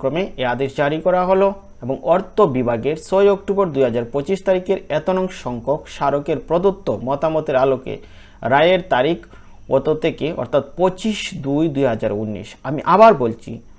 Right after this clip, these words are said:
দুই হাজার উনিশ সালের ফেব্রুয়ারি মাসের পঁচিশ তারিখ থেকে এই বিধি মোতাবেক এ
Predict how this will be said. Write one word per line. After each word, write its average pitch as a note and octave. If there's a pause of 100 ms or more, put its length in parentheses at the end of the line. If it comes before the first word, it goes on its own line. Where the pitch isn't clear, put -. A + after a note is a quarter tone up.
(320)
দুই D#3
হাজার D3 (220)
উনিশ A#3 (140)
সালের C#3 (380)
ফেব্রুয়ারি F#3+
মাসের D3 (360)
পঁচিশ F3+ (120)
তারিখ B2+ (120)
থেকে B2+ (220)
এই C3+
বিধি C#3
মোতাবেক F3 (200)
এ -